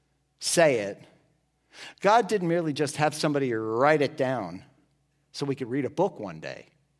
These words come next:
God demonstrated his own love for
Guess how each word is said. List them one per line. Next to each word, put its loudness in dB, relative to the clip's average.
God 2
demonstrated 0
his 2
own 2
love 2
for 2